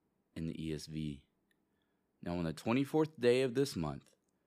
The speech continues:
the people of Israel were assembled with fasting and in sackcloth,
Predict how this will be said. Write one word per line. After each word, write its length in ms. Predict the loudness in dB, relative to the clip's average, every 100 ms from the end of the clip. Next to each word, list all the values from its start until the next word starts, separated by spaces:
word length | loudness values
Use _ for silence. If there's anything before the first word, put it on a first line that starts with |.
| _ -12
the 60 |
people 380 | -4 -2 0 0
of 100 | 2
Israel 420 | 0 0 2 2
were 220 | 2 0
assembled 540 | -2 -2 -2 0 -2 -4
with 180 | -8 -2
fasting 560 | 4 4 2 -4 -2
and 80 | 0
in 140 | -2
sackcloth, 680 | -2 0 0 0 -6 -8